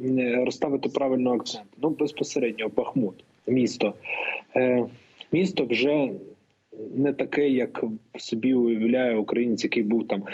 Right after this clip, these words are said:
до початку широкомасштабного вторгнення в цьому місті. Да? Місто зараз,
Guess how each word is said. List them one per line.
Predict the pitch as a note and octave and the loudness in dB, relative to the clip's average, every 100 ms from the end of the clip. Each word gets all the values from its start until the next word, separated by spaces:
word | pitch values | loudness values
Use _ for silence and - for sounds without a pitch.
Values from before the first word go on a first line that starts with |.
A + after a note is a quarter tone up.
| - - | -8 -2
до | B2 | -2
початку | A2+ - A#2+ - | 0 -2 -2 -2
широкомасштабного | - A2+ G#2+ A2+ G#2+ A2 G#2+ G#2 | -2 0 0 0 0 -2 0 0
вторгнення | G2 B2 G#2+ G#2 G2+ F#2+ | 0 -2 0 2 2 2
в | G2 | -2
цьому | - G#2 G2+ | 0 2 4
місті. | F#2 F#2 - | 4 0 -2
Да? | G#3 A#3 - - - - - | 0 0 -2 -6 -2 -4 0
Місто | B2 D3 D3+ C3 | 2 2 2 0
зараз, | A2+ B2+ B2+ A2 - | 2 2 2 0 -6